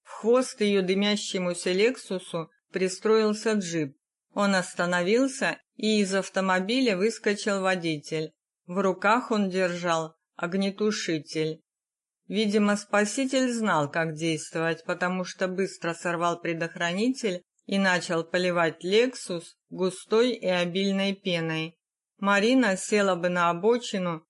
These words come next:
и рыдала бы, и рыдала, если бы здесь не было сотен наблюдателей. Она поблагодарила водителя и на самой маленькой скорости поехала обратно. Кирилл, у меня загорелась машина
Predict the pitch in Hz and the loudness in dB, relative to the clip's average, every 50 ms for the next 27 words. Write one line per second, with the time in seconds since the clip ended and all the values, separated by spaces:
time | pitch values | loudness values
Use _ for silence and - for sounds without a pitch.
0 | _ _ - 175 180 165 170 170 170 165 - 214 233 330 196 240 226 220 208 208 | _ _ -4 -4 -2 -2 -2 -2 -2 0 2 2 4 4 2 2 0 0 0 0
1 | 208 208 214 - - _ - 170 180 190 190 185 180 170 165 160 156 156 156 156 | 0 0 -2 -6 -12 _ -6 -4 -2 0 0 -2 0 0 0 0 0 0 0 -2
2 | 156 165 - _ _ _ _ 175 185 196 196 190 - - 190 185 175 170 175 170 | -4 -6 -8 _ _ _ _ -2 0 0 0 0 -2 -2 -2 -2 0 0 -2 -2
3 | 170 170 175 220 247 254 254 - - 202 190 180 170 170 175 175 226 - - - | -2 -2 0 0 0 0 -2 -4 -4 -2 -2 0 0 0 0 0 0 -2 -4 -4
4 | - 233 240 269 262 - 262 233 226 214 208 208 190 196 190 190 180 165 160 156 | -2 0 0 0 0 -2 -2 -2 0 0 0 0 0 0 -2 0 0 0 0 0
5 | 156 151 - - 165 165 160 160 156 156 - _ _ _ _ _ _ _ - 185 | -2 -4 -6 -6 -4 -4 -2 -4 -4 -6 -10 _ _ _ _ _ _ _ -4 -2
6 | 190 202 214 226 226 247 233 220 226 233 226 233 226 220 240 240 233 208 190 185 | 0 2 2 0 0 0 0 2 2 2 4 2 2 2 2 2 2 2 2 2
7 | 185 175 175 180 175 175 170 170 175 175 175 - - 180 175 175 165 - - 190 | 2 2 2 2 0 0 -2 -4 -4 -6 -6 -6 -6 -4 -2 -2 -2 -4 -4 -4
8 | 196 196 185 190 190 - - 185 175 175 165 170 170 170 170 170 170 170 165 165 | -2 0 0 -2 -2 -2 -2 0 0 0 0 0 0 0 0 0 0 -2 -4 -2
9 | 180 175 170 170 - - - 226 233 233 226 220 - - 214 190 - 185 180 175 | -2 -2 -2 -2 -4 -2 0 2 2 2 2 0 -2 -6 -6 -4 -2 -2 0 0
10 | 180 185 185 - - 190 185 185 180 175 165 156 156 151 143 139 - - 156 151 | 0 -2 -2 -4 -2 0 0 0 0 0 -2 -2 -2 -2 -2 -4 -8 -6 -6 -6
11 | 156 156 _ _ _ _ _ _ _ _ _ _ _ _ _ - 220 220 220 226 | -6 -6 _ _ _ _ _ _ _ _ _ _ _ _ _ -2 0 0 2 2
12 | 240 254 269 277 277 269 - _ _ _ - 190 202 202 196 196 202 214 226 220 | 2 2 2 2 0 -2 -8 _ _ _ -4 -2 0 2 2 2 2 2 2 2
13 | 220 220 208 208 202 202 202 202 202 202 208 208 214 - 220 214 220 220 214 - | 0 0 2 2 4 4 4 4 2 2 2 0 -2 -2 0 2 2 2 0 -2
14 | - 190 175 170 165 165 160 165 | -4 -4 -2 -2 0 0 -2 -2